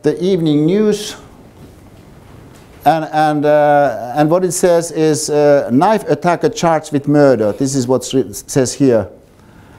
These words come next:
Uh, a-, actually, the, the, the text is, uh, you could say it's, uh, it's overstatement, because the charge hasn't been raised by this time. It had just happened,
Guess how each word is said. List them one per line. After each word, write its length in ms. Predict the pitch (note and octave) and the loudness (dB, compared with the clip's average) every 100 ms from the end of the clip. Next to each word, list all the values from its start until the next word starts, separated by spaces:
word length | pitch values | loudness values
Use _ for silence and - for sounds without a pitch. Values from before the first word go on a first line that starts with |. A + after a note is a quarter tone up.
| - - - | -20 -18 -4
Uh, 520 | D3 D3+ D3 E3+ E3+ G3+ | 0 0 0 -2 -2 -2
a-, 40 | |
actually, 300 | F#3+ G3+ G3+ | -4 0 0
the, 180 | E3 F3 | 2 0
the, 160 | E3 D#3+ | 0 -2
the 180 | D3+ D#3 | -2 0
text 400 | F#3 G3+ - E3 | -2 -2 -4 -2
is, 320 | D#3 D3+ D#3 | -2 -2 0
uh, 400 | D3 C3+ B2+ - - - _ _ _ | 2 2 0 -8 -20 -20 _ _ _
you 80 | - | -2
could 140 | D#3 C3+ | -2 0
say 280 | D#3+ D3+ | 0 2
it's, 260 | C#3+ C#3 C#3 | 0 -2 -2
uh, 60 | C#3 | -4
it's 540 | C3 B2+ A#2 B2 - E3+ | -4 -6 -8 -8 -4 -2
overstatement, 880 | E3+ D3 - D#3+ D3+ C#3 B2 G#2+ - _ - - - - | -2 -4 -2 -2 -2 -2 -6 -8 -16 _ -20 -20 -14 -6
because 400 | C#3+ D#3 D3 D3 | -2 0 -2 -4
the 80 | B2+ | -10
charge 640 | - E3+ D3 C#3 - - _ - A#2+ | -2 0 0 -2 -8 -18 _ -10 -2
hasn't 400 | D3+ C#3 C3+ B2 | -2 0 0 0
been 180 | C3 | 0
raised 300 | B2+ C#3+ C3+ | 2 2 2
by 100 | A#2+ | 0
this 240 | A#2 C3 C3 | -2 -4 -4
time. 400 | C#3 A#2+ A#2+ G#2+ - - - - - - - - - | -2 0 0 -2 -10 -20 -20 -20 -20 -20 -20 -14 -4
It 80 | C#3 | 0
had 120 | D#3 | 0
just 220 | F#3+ E3+ | -2 -4
happened, 580 | D#3 G#3 F#3 D#3 C3+ | 0 0 0 0 0